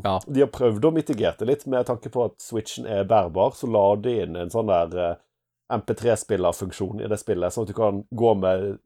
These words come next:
Speaker 2: <laughs> plugge i et headset og gå med den der, eh, kladeisen i lomma og høre på musikk.
Speaker 1: <laughs> Ja, men likevel.
Speaker 2: <laughs> Likevel, ja.
Speaker 1: Mm. Altså,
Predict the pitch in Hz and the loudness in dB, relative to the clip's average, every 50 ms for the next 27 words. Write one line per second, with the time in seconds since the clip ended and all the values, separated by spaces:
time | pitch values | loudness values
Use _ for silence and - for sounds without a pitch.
0 | _ - 165 - - - - - - - - 135 123 110 98 113 135 107 95 117 | _ -8 -8 -8 -8 -12 -16 -20 -20 -6 0 4 4 4 6 6 4 6 6 4
1 | 120 - - 107 95 - 110 95 113 117 104 95 95 101 107 107 104 98 95 92 | 4 4 2 0 0 0 -2 2 2 2 4 4 4 4 4 6 6 6 6 6
2 | 92 87 90 95 92 95 95 95 95 98 95 - 110 101 104 101 95 - 107 104 | 4 2 2 2 2 2 2 0 -2 -4 -4 -2 0 2 4 4 2 2 -2 -2
3 | 95 95 98 104 98 92 95 98 _ - 120 107 101 104 135 120 104 98 - 107 | 0 0 0 2 2 2 0 0 _ -4 0 0 0 0 0 -2 -2 -2 0 0
4 | 127 - 180 170 139 - - 190 139 - - - - - 107 117 120 415 - - | 0 0 2 0 0 0 -2 -4 -6 -4 -6 0 0 2 2 6 8 8 8 10
5 | - 285 - 95 104 101 - - - _ _ _ _ _ - 330 - 247 233 190 | 8 8 8 8 4 0 -4 -12 -20 _ _ _ _ _ -6 2 10 12 12 12
6 | - 185 175 165 165 - 165 143 139 127 120 113 110 127 113 104 - - 233 185 | 12 8 6 6 8 6 8 10 10 8 8 8 6 4 4 2 0 4 4 4
7 | - 143 135 185 165 | 6 6 6 6 6